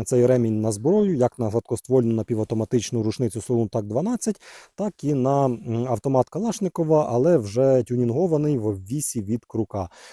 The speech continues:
Ну, на стоковий автомат Калашникова також можна встановити цей ремінь без проблем, або за допомогою базових струп можна, м, в базову антапку і попереду в петлю також можна цю стропу закинути,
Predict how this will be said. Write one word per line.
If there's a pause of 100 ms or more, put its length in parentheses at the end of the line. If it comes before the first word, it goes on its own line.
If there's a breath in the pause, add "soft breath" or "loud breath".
(100)
Ну,
на
стоковий
автомат
Калашникова
також
можна
встановити
цей
ремінь
без
проблем, (340 loud breath)
або
за
допомогою
базових
струп (140)
можна,
м,
в
базову
антапку
і
попереду
в
петлю
також
можна
цю
стропу
закинути,